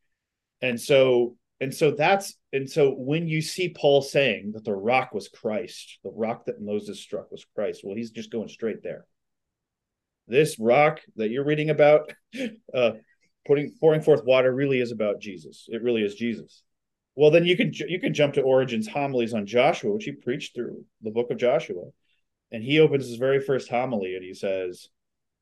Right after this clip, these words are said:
"In this book, I read for the first time the name of the Lord Jesus Christ." Because Joshua, right, is Hebrew for Jesus. And so the rest of the,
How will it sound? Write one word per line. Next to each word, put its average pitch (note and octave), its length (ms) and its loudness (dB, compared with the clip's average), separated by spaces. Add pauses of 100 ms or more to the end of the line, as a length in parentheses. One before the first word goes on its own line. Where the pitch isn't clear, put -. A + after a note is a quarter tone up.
"In D3 220 0
this D3 220 4
book, C3+ 360 2
I A#2 100 4
read A#2+ 360 -2
for A#2 100 -4
the A2+ 120 0
first A2+ 420 -2
time G#2+ 560 -4
the G#2+ 120 -4
name G#2 280 -4
of G2 60 -10
the G2 80 -4
Lord F#2+ 280 -4
Jesus F#2 380 -14
Christ." - 580 -18 (220)
Because - 140 -14
Joshua, G2+ 680 -4
right, F2+ 300 -8
is - 220 -20
Hebrew F2 420 -12
for - 240 -16
Jesus. - 380 -20 (840)
And C3+ 140 -4
so D3+ 180 8
the C#3 140 4
rest E3 380 6
of D3 140 4
the, C3 220 4